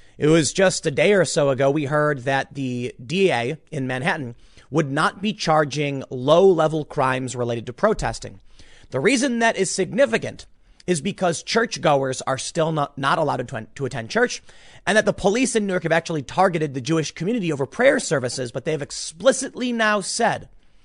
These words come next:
if the ideology you choose to support is Black Lives Matter, using the words Black Lives Matter, you will not be charged, essentially granting immunity to one political ideology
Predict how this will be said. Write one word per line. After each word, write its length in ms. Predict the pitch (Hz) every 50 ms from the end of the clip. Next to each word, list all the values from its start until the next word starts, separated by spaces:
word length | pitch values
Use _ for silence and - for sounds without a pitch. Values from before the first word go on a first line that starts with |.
| - - - - -
if 160 | - 170 - -
the 140 | 165 160 -
ideology 760 | - 165 208 247 226 247 233 220 202 208 208 214 170 156 175
you 140 | 175 185 175
choose 260 | - - 165 160 151
to 80 | - 143
support 340 | - 139 - 147 135 131
is 80 | 123 117
Black 280 | 110 117 117 117 117 -
Lives 260 | 120 113 110 110 110
Matter, 340 | 127 139 180 240 277 247 - -
using 680 | 135 139 180 269 285 247 339 269 196 226 247 185 160
the 100 | 147 190
words 440 | 190 185 254 262 190 143 123 123 -
Black 300 | - 127 143 156 160 -
Lives 180 | 156 151 135 135
Matter, 280 | 147 151 135 - - - - - - - - - _
you 280 | - 135 190 247 254 262
will 440 | 254 220 165 190 208 208 202 202 196
not 360 | 175 160 156 156 - - 139
be 180 | - 151 147 143
charged, 540 | - - 151 135 120 113 113 110 - - -
essentially 480 | - - - 180 185 - 180 170 175
granting 500 | 147 120 135 139 147 170 175 180 180 185 -
immunity 560 | 180 185 180 185 220 254 247 220 156 131 127 - _ - - - - - -
to 160 | - 175 185
one 480 | 156 127 139 165 180 190 208 208 185 175 - _ -
political 420 | 147 139 139 170 175 - 175 165 -
ideology 720 | 139 143 143 147 160 139 131 127 127 123 - 131 123 123